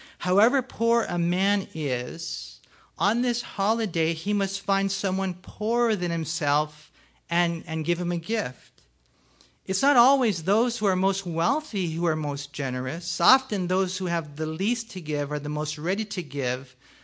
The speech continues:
Uh, I think there's a saying, it's a common saying that says, "It's the poor who help the poor."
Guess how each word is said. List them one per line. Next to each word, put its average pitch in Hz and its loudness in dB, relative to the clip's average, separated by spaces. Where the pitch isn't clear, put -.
Uh, 131 -6
I 143 0
think 175 -4
there's 165 0
a 143 -4
saying, 156 -4
it's 143 -8
a 139 -10
common 175 0
saying 170 -2
that 127 -4
says, 160 -4
"It's - -8
the 147 -8
poor 220 -2
who 175 -6
help 156 -4
the - -16
poor." 113 -12